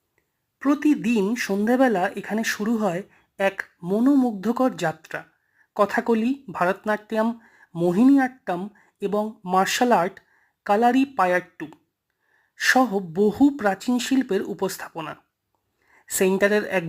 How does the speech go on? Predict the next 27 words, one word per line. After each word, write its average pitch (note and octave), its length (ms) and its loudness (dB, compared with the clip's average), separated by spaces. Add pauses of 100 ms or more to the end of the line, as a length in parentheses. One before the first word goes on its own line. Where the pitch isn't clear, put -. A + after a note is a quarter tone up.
বিশেষ A3 400 -2
আকর্ষণ A3+ 500 -2
হলো A#3+ 280 2
দর্শকদের G3+ 720 -4
জন্য A#3 280 2 (220)
মেকআপ F3+ 300 -4 (100)
সেশন, - 300 -8 (600)
যেখানে F3+ 340 -2 (160)
আপনি E3+ 340 0 (200)
কাছ F#3+ 220 -2 (160)
থেকে B3 200 -6
দেখতে F3+ 360 -6
পারবেন G#3 380 0 (420)
কিভাবে B3+ 420 0 (160)
একজন G3+ 360 -2
কথাকলি A3+ 540 -2
শিল্পী G3 440 -4 (420)
ধীরে A3+ 380 0
ধীরে G3 400 2
রঙে G3 340 4
রঙে, G#3+ 320 2 (600)
মুখাবয়ব C4+ 920 2 (280)
ও G#3+ 100 -2
পোশাকে G#3 680 -4 (240)
হয়ে G3+ 360 -2
উঠছেন B3 480 -2 (220)
পৌরাণিক B3+ 560 0